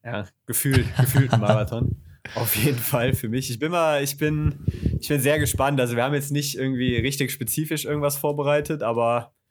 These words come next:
Speaker 1: so das ganze, ja, das ganze Base-Training grad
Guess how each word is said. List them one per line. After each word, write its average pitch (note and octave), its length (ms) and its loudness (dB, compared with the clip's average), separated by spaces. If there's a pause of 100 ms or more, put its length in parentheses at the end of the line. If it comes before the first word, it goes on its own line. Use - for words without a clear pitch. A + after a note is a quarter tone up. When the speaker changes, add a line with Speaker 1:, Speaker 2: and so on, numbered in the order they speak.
(180)
Speaker 1:
so A#2 160 -6
das A2+ 200 -4
ganze, A#2+ 580 0 (520)
ja, A2 100 -2
das A2 140 0
ganze B2+ 240 0
Base-Training C3+ 640 0
grad B2+ 400 0